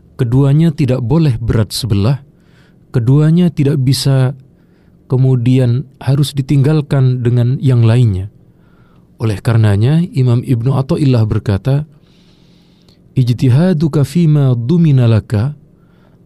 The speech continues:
wa taqsiruka fima tuliba minka, dalilun ala intimasil basirati mink." Anda yang sudah bersusah payah,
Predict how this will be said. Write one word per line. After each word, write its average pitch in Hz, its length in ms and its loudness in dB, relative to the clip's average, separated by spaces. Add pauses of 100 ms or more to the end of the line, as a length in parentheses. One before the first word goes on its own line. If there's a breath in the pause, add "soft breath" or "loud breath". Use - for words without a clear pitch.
wa 120 80 0
taqsiruka 165 880 -2
fima 143 560 2
tuliba 139 480 0
minka, 135 640 0 (560 loud breath)
dalilun 123 880 0
ala 120 160 2
intimasil 120 880 0
basirati 117 800 0
mink." 123 400 -2 (2500 soft breath)
Anda 170 480 2
yang 151 240 2
sudah 139 400 0
bersusah 127 560 -2
payah, 127 560 -2